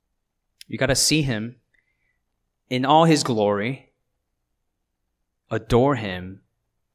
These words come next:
and then face the storms of this life. Okay. Um, and along with that, we also has, we also must listen to what he is saying. And that's the second point. He speaks.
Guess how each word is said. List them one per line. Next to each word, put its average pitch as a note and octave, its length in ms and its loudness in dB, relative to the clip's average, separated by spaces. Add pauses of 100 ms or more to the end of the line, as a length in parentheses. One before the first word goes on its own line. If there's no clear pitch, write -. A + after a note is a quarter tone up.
(100)
and G#2+ 120 -8
then G2 120 -6
face G#2 280 -6
the G2 100 -12
storms F2+ 320 -12
of E2 100 -20
this - 180 -20
life. - 80 -20 (2000)
Okay. A2 60 -8
Um, G#2 220 -10 (1800)
and A#2 300 -2
along A2 320 0
with C#3+ 200 0
that, G#2+ 440 -4 (340)
we A2 120 0
also A2+ 320 0
has, G#2 300 -4 (600)
we G#2 100 -8
also G2+ 280 -4
must F#2+ 360 -8
listen G#2 460 -4
to G2 120 -8
what F#2 140 -8
he G2 140 -6
is F#2 140 -4
saying. G#2+ 200 -4
And G2 80 -8
that's G#2+ 120 -4
the G#2+ 60 -4
second C3 340 -2
point. F2 200 -10
He A2+ 60 -4
speaks. - 720 -4